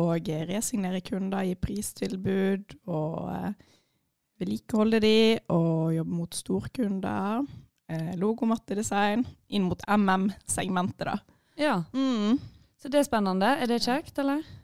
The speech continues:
Speaker 1: Veldig kjekt.
Speaker 2: Ja.
Speaker 1: Og det er jo ingenting som er så sexy som matte og mopper som jeg jobber med, så <laughs> selv om det er mer å tilby Nortekstil enn det også.
Speaker 2: Ja,
Speaker 1: Ja.
Speaker 2: absolutt. For Nortekstil er jo, ja,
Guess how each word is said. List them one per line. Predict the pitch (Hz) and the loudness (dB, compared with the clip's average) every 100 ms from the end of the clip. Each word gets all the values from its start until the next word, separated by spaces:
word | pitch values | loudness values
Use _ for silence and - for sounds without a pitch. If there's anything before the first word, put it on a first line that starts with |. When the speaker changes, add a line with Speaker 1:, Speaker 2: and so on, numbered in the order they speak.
| _ - | _ -6
Speaker 1:
Veldig | 170 208 | -2 0
kjekt. | 269 247 - - - - | 0 -2 -4 -16 -14 -4
Speaker 2:
Ja. | 214 302 427 | 0 0 -2
Speaker 1:
Og | 202 | -6
det | 202 | -4
er | |
jo | 190 | -2
ingenting | 180 185 175 | -4 -6 -6
som | 185 196 | -4 -2
er | |
så | - 190 - - - | 0 -2 -4 -8 -12
sexy | - 254 - 220 | -4 -4 2 4
som | 226 226 | 10 10
matte | 214 - 233 | 8 6 6
og | |
mopper | 226 214 190 247 247 | 8 6 4 4 6
som | 247 | 8
jeg | 262 254 | 8 8
jobber | 220 247 | 6 6
med, | 226 240 | 6 4
så | 247 262 | 4 4
<laughs> | 349 277 - 294 - 262 277 226 - 302 277 | 4 2 6 6 6 6 6 4 2 0 2
selv | 254 233 | 4 4
om | 226 | 4
det | 214 | 4
er | 214 | 2
mer | 202 | 2
å | 202 | 0
tilby | 214 214 202 214 | -2 -2 2 4
Nortekstil | 214 - 220 - 208 214 | 4 4 -2 2 2 4
enn | 208 | 4
det | 196 | 4
også. | 196 254 - - 302 262 | 4 2 0 8 10 10
Speaker 2:
Ja, | 254 | 6
Speaker 1:
Ja. | 202 202 - | 4 2 -2
Speaker 2:
absolutt. | 240 - 262 247 233 - | -4 0 2 4 2 0
For | 254 | 4
Nortekstil | 285 294 254 - 226 208 | 4 6 0 0 -2 0
er | 262 254 | 2 4
jo, | 190 190 - | 4 2 2
ja, | 208 | 0